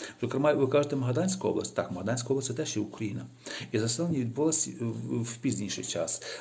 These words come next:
Ми знаємо, що в Магаданській області є основна річка Калима, Колима. І ми знаємо, що на Колиму прилетали тисячі і десятки тисяч найкращих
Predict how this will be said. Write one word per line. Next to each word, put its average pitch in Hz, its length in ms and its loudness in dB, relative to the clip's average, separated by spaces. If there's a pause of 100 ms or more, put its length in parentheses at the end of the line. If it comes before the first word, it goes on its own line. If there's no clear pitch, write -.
Ми 143 80 2
знаємо, 185 220 4
що 123 160 2
в - 20 4
Магаданській 123 420 2
області 127 320 -2
є 127 220 2 (240)
основна 123 340 4
річка - 320 2
Калима, 120 560 0 (240)
Колима. 127 640 4 (520)
І 92 280 2 (360)
ми 98 160 0
знаємо, 135 320 2
що 95 340 0 (180)
на 95 80 -2
Колиму 131 320 4
прилетали 110 320 0
тисячі - 400 0
і - 100 -6
десятки 110 460 -2
тисяч 120 420 -4
найкращих 117 460 -4